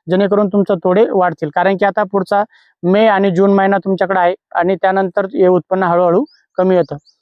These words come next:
तुम्हाला जर कधी पावडर मिल्ड्यू, भुरी वगैरे येऊ देणं नसेल, वरतून स्प्रे ज्यावेळेस घेतो आपण, तर खालीवने तुम्ही त्यातनं बुरशीनाशक देऊ शकता अधूनमधून, जेणेकरून प्लॉटला स्ट्रेस येऊन प्लॉटचे जे मर रोग वगैरे येतात,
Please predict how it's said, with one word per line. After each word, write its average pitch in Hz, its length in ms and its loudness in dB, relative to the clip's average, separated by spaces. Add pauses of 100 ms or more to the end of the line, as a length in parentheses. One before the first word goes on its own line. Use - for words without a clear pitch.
(180)
तुम्हाला 220 220 0
जर 226 160 0
कधी 240 140 2
पावडर 208 260 0
मिल्ड्यू, 214 280 2
भुरी 185 320 2
वगैरे 190 480 2
येऊ 190 100 4
देणं 185 220 0
नसेल, 170 280 -2 (100)
वरतून 180 320 -2
स्प्रे 196 280 -2
ज्यावेळेस 202 320 0
घेतो 170 200 -2
आपण, 160 200 -2
तर 147 140 -4
खालीवने 190 320 2
तुम्ही 214 240 2 (300)
त्यातनं 180 400 0
बुरशीनाशक 190 440 -2
देऊ 185 160 2
शकता 165 300 -2
अधूनमधून, 170 400 0 (320)
जेणेकरून 196 440 0
प्लॉटला 185 380 -2
स्ट्रेस 185 420 -4
येऊन 208 180 0
प्लॉटचे 185 460 -2
जे 196 200 2 (360)
मर 185 200 0
रोग 190 440 2
वगैरे 185 200 4
येतात, 170 200 0